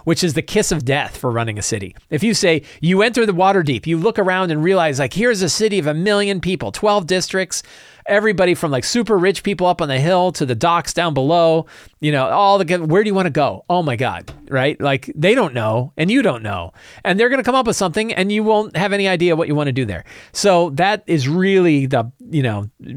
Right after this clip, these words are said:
avoid that, right? You wanna have clear drive, clear direction, clear motivation, clear reasons why they're going to the city, clear, not railroading. You're not saying there's only one path. You're just going straight to the Duke and you're asking for that gold that you got for killing the wyvern out back.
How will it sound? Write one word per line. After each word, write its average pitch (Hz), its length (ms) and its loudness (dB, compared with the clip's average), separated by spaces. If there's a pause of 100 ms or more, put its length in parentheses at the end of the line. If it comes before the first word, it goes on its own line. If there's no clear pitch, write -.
(120)
avoid 175 420 4
that, 139 400 -2
right? 123 180 -2
You 147 140 0
wanna 160 380 0
have 143 340 -2
clear 180 300 2
drive, 131 340 0
clear 185 260 0
direction, 135 380 -2
clear 185 220 0
motivation, 117 640 -2 (300)
clear 202 240 4
reasons 156 360 2
why 135 80 2
they're 131 100 0
going 127 180 -2
to 120 40 -2
the 117 60 -2
city, 120 280 -2
clear, 190 380 0 (200)
not 170 280 0 (160)
railroading. 160 640 2
You're 165 100 0
not 202 160 -2
saying 233 160 0
there's 160 140 2
only 196 140 2
one 185 200 0
path. 165 400 -2
You're 147 100 0
just 147 220 -2
going 196 140 0
straight 202 260 -2
to 196 80 -2
the 180 120 0
Duke 151 500 -2
and 135 120 -2
you're 131 120 0
asking 160 300 -2
for 170 100 -2
that 160 220 -2
gold 165 220 0
that 120 140 -4
you 120 60 -4
got - 180 -2
for 123 100 -10
killing 151 240 -2
the 143 60 0
wyvern 135 360 0
out 110 260 -6
back. 101 240 -6